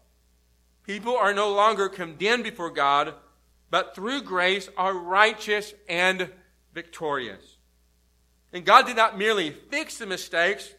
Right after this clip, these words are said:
of sin or repair the damage, but he has dominated and obliterated the power of sin. In fact, the various uses of the phrase, "How much more?" abundance, abounding, shows distinctly the greatness of God's grace through the Lord Jesus Christ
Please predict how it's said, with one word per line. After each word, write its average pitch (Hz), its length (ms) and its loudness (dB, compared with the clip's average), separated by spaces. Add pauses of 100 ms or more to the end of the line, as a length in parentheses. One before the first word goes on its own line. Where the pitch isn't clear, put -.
(120)
of 170 140 -6
sin 185 320 -4
or 180 220 -4 (180)
repair 214 380 0
the 220 80 -2
damage, 196 520 0 (280)
but 202 100 0
he 202 140 -8
has 226 160 -2 (100)
dominated 180 640 2 (760)
and 214 200 0
obliterated 208 720 -2
the 202 100 -4
power 202 300 6
of 202 100 0
sin. 254 280 0
In 160 40 -8
fact, 202 240 0
the 185 60 -8
various 226 480 2
uses 185 360 -6
of 190 120 -4
the 175 80 -8
phrase, 196 360 0 (260)
"How 233 200 8
much 233 300 4
more?" 208 440 0 (200)
abundance, 180 680 2
abounding, 175 680 2 (220)
shows 240 460 2
distinctly 170 800 -8
the 156 120 -8
greatness 208 520 0
of 180 160 -8
God's 190 300 4
grace 180 380 -2
through 190 180 -8
the 170 80 -8
Lord 160 320 -6
Jesus 160 380 -12
Christ 160 340 2